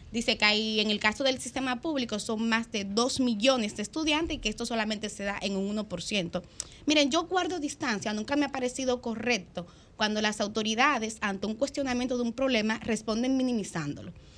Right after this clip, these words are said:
Yo creo que así sean uno, dos, tres, cuatro, cinco, diez, quince, veinte estudiantes que estén en, en situaciones como esta,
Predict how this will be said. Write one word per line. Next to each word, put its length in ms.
Yo 80
creo 200
que 80
así 200
sean 380
uno, 340
dos, 240
tres, 180
cuatro, 280
cinco, 400
diez, 200
quince, 340
veinte 320
estudiantes 680
que 100
estén 360
en, 180
en 120
situaciones 400
como 260
esta, 380